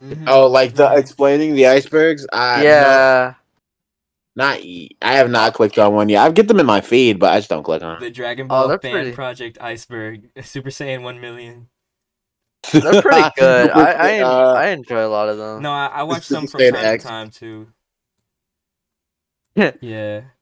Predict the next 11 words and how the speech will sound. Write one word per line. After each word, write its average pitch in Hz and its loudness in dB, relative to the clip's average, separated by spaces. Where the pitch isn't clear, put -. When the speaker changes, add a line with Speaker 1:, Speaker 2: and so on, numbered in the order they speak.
Speaker 1:
Oh, 175 -6
th-, 127 -12
oh, 156 -8
this 151 -8
guy's 156 -8
actually 139 -12
fucking 135 -16
awesome. 113 -14
His 123 -18
name 143 -12
is 120 -14